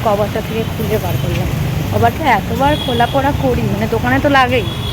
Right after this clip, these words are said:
তারপরে এই বৃষ্টি পড়ছে, এই জল পড়ছে, পুরো কভারটা আমার ছিঁড়ে গেছে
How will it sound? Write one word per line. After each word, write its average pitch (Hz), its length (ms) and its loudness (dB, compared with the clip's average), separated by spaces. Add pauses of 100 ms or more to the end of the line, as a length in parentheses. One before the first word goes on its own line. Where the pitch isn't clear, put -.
(360)
তারপরে 254 300 0
এই 277 60 0
বৃষ্টি - 400 0
পড়ছে, 269 260 2
এই 262 80 2
জল 233 300 2
পড়ছে, 262 300 0 (100)
পুরো 294 240 0
কভারটা 233 440 2
আমার 285 200 0
ছিঁড়ে - 320 -2
গেছে 220 280 0